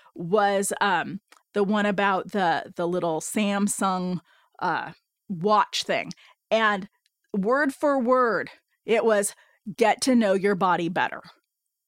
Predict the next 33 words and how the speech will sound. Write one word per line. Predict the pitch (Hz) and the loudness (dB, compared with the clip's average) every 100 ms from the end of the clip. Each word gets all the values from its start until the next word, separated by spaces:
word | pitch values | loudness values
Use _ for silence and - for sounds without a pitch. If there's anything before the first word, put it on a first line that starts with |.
| _ _ _ _ _ _ - | _ _ _ _ _ _ -2
Get | 208 208 | 0 0
to | 226 | 0
know | 220 | 0
your | 196 190 | 0 0
body | 170 160 | -2 -2
better." | 170 - - - - | -6 -10 -12 -18 -6
So | - 220 180 _ | 2 2 2 _
you're | 208 240 | -2 2
going | 269 | 2
to | 220 | 2
get | 185 247 269 | 2 2 2
to | 339 | 2
know | 294 | 4
your | 285 262 | 4 2
body | 226 220 240 | 2 2 0
better | 190 160 170 - _ - | 0 0 -2 -6 _ 0
by | 247 240 254 | 2 4 2
some | - 262 233 | 0 2 2
silly | 240 - 220 247 | 2 0 0 2
little | 262 247 247 | 2 2 2
watch | 233 330 208 202 - - - _ | 2 4 2 0 -6 -8 -14 _
that's | 233 240 | 0 0
gonna | 247 240 | 0 0
track, | 247 - - 208 175 196 - - - - | -2 -6 -2 2 2 0 -8 -20 -20 -2
um, | 214 202 190 196 _ | 2 2 0 -4 _
how | - 214 202 | -6 0 2
much | 220 247 - | 4 2 2
you're | 285 | 4
moving, | 277 330 339 226 147 80 - | 4 4 2 0 0 -4 -4
or | - 190 190 190 | 0 2 2 2
are | 180 190 | 2 0
you, | 202 208 214 214 214 - _ | 0 0 2 2 0 -8 _
uh, | - 190 170 165 | 0 2 2 0